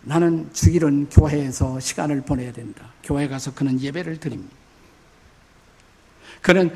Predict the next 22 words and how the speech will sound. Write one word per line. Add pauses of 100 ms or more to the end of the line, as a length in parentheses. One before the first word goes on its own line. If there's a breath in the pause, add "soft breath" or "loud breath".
사랑의
원자탄
손양원
목사님과
깊은
교제를
나누었는데, (480 loud breath)
그가
자신의 (200 loud breath)
아들을
죽였던 (240 loud breath)
공산당
청년을 (200 loud breath)
자기의
양자로
삼는 (280 loud breath)
광경을
보면서 (180 loud breath)
그는
신문에다가 (260 loud breath)
"손양원
목사는